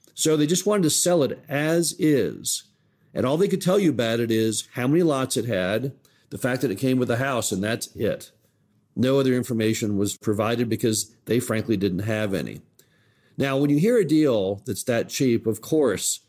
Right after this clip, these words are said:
you're gonna take on the project. And that's exactly what I did. Sight unseen, I said, "Yes, I will take it.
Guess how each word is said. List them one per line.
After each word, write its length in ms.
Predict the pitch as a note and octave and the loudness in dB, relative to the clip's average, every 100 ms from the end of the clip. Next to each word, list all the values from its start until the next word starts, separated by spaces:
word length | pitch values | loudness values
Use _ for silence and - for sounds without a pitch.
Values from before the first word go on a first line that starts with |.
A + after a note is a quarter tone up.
| _ _ _ | _ _ _
you're 100 | C3+ | 0
gonna 160 | C#3 A2+ | 0 0
take 240 | B2+ A2+ | -2 -2
on 160 | G2+ F#2+ | -2 -2
the 80 | F2 | -2
project. 680 | G2 D#2 D2 A1 G#1 - _ _ _ | -4 -4 -6 -8 -10 -20 _ _ _
And 100 | - | -4
that's 220 | A#2+ A#2 | -2 -2
exactly 400 | A2+ G#2 A2 A2+ | -2 -2 -2 -2
what 160 | G2 G2+ | 0 0
I 80 | G2 | 0
did. 320 | F2 C#2 - | -2 -2 -2
Sight 300 | - C3 C#3+ | -2 0 0
unseen, 420 | C3 A#2+ A#2+ A#2 | 0 -2 0 0
I 120 | G#2 | 0
said, 260 | G2 A2 G2+ | -2 -2 0
"Yes, 320 | A#2+ A#2 - | 0 0 -4
I 200 | - C3+ | -4 -2
will 160 | C3 G#2 | 0 0
take 340 | - B2 B2 | 0 -2 0
it. 180 | A#2 A2 | -2 -2